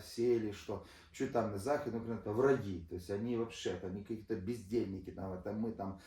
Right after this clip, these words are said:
заводы здесь, мы держим Західну Україну. Если бы не мы, то Західна Україна бы загинула бы давно. Вот постоянно сеялась.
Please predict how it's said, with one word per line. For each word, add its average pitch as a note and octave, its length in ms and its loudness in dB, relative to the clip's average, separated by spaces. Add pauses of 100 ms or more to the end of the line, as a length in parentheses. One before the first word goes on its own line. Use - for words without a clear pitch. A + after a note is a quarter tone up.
(120)
заводы A2+ 760 4
здесь, A2 320 2
мы A2 220 2
держим G#2+ 480 2 (320)
Західну A2 600 4
Україну. A2+ 680 4
Если A2+ 300 0
бы G#2 160 2
не A2+ 160 4
мы, B2 220 6
то A#2 180 2
Західна A2+ 380 2
Україна A#2 500 2
бы G#2 120 4
загинула A2 600 2
бы G2+ 100 0
давно. A2 260 2
Вот - 200 0 (260)
постоянно B2+ 540 4
сеялась. F2 680 0